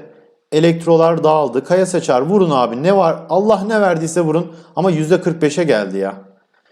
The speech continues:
Yüzde kırk beşe geldi. Şuradaki elektroya öfkesini unutsun. Kırk yedi oldu. Evet buradaki eriyor bu arada. Arka tarafta kraliçe gel. Son saniye alacak gibi bir gözüküyor. Aldı ya. Vallahi son saniye aldı. Şuna bakar mısınız?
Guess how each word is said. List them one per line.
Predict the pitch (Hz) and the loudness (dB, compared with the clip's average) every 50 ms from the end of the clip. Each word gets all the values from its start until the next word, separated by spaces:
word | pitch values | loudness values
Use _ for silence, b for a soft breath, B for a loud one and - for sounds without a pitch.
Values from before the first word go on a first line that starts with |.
| _ _ _ _ - | _ _ _ _ -8
Yüzde | 139 151 151 170 180 180 | -8 -2 0 0 2 2
kırk | 196 190 180 190 | 2 0 2 2
beşe | 185 170 175 196 190 | 0 0 2 2 2
geldi. | 185 170 156 151 151 156 | 4 2 2 0 -2 -4
Şuradaki | - 196 196 190 196 190 190 185 | -4 0 2 2 2 2 2 2
elektroya | 180 175 180 175 175 - 160 175 170 165 165 | 2 4 2 2 0 -2 0 4 4 4 4
öfkesini | 175 180 180 - - 202 175 190 - 180 180 | 2 0 -2 0 0 0 0 0 -2 -4 -2
unutsun. | 185 190 185 190 170 - - - 117 117 127 - - _ _ _ _ _ _ _ _ _ _ _ _ _ _ _ _ _ _ _ _ | 0 2 2 2 0 -2 -4 -6 -8 -8 -8 -14 -20 _ _ _ _ _ _ _ _ _ _ _ _ _ _ _ _ _ _ _ _
Kırk | - - 170 165 165 165 | -2 0 0 0 2 2
yedi | 180 175 165 180 | 2 4 4 4
oldu. | 180 160 135 117 110 113 113 131 139 - - | 4 4 2 0 -2 0 0 -2 -2 0 0
Evet | 151 151 143 147 - | 2 2 2 0 -2
buradaki | 165 185 170 185 180 180 - 185 180 | -2 0 2 2 0 0 2 2 4
eriyor | 165 180 190 190 170 | 4 4 4 4 4
bu | 160 147 135 | 4 2 4
arada. | 127 123 120 131 160 190 185 B B B B B B B - | 2 2 0 0 -2 -2 -4 B B B B B B B 0
Arka | 135 147 160 160 202 190 | 0 0 2 0 0 0
tarafta | 196 196 196 190 190 180 170 170 | 2 2 0 0 0 -4 -4 0
kraliçe | 185 185 185 190 185 - 208 | 0 2 2 2 2 0 0
gel. | 175 156 180 196 214 214 214 214 - - b b b b b b b b | 2 4 2 2 2 2 -2 -6 -10 -14 b b b b b b b b
Son | - - - 190 214 220 | -10 -2 0 0 0 0
saniye | 208 220 202 202 196 202 214 202 | 0 -2 -2 0 0 0 0 0
alacak | 190 190 190 180 220 214 214 214 | 2 0 2 2 2 0 2 -2
gibi | 202 180 175 | -4 -2 -2
bir | 180 | -2
gözüküyor. | 180 165 170 165 156 160 165 175 180 180 185 185 160 - | 0 2 2 2 2 -2 -2 2 4 4 4 4 2 2
Aldı | 131 131 139 143 143 147 175 | 2 2 2 0 0 0 0
ya. | 165 135 117 110 107 104 113 | 2 2 2 2 2 2 2
Vallahi | 151 185 196 196 185 175 185 190 185 190 | 2 2 2 2 0 0 0 0 0 0
son | 190 196 196 | 0 -2 -2
saniye | 175 175 175 170 165 160 160 156 | -2 -2 -2 0 0 0 2 2
aldı. | 143 135 127 110 107 104 B B B B B B B B B B B B | 2 2 0 0 -2 -6 B B B B B B B B B B B B
Şuna | - - - 175 196 202 190 | -20 -6 -2 0 2 2 2
bakar | 196 185 190 214 220 220 | 2 2 2 2 0 0
mısınız? | 214 208 180 170 - 165 147 139 - - - | 0 -2 -6 -6 -4 -6 -6 -6 -8 -10 -14